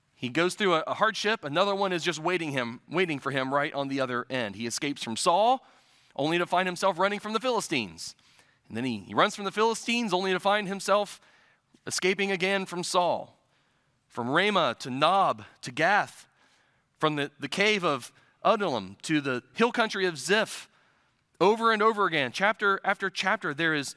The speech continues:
no true rest for David. But he's the righteous man, right? He's the one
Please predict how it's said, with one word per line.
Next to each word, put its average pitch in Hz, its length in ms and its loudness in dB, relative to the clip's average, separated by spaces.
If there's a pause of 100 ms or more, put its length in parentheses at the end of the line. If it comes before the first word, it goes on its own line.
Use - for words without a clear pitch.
(120)
no 185 400 2
true 185 500 -2
rest 147 520 -2 (520)
for - 160 -8
David. 147 420 0 (1120)
But 151 100 -8
he's 202 160 -2
the 220 80 -4
righteous 254 360 -2
man, 113 240 -4
right? 160 300 -4 (160)
He's 277 260 -2
the 240 60 0
one 240 360 0